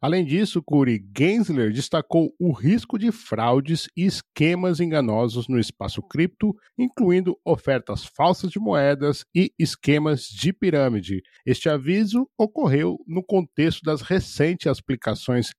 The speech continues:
emendadas para os E T Fs de Bitcoin à vista, apresentada por vários gestores que estão somente aguardando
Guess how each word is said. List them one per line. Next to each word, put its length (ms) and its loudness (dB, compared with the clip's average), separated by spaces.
emendadas 800 0
para 200 -2
os 60 4
E 60 2
T 240 0
Fs 100 -6
de 80 -2
Bitcoin 380 -2
à 80 2
vista, 340 2
apresentada 920 0
por 220 2
vários 560 0
gestores 640 0
que 120 2
estão 280 0
somente 640 0
aguardando 720 0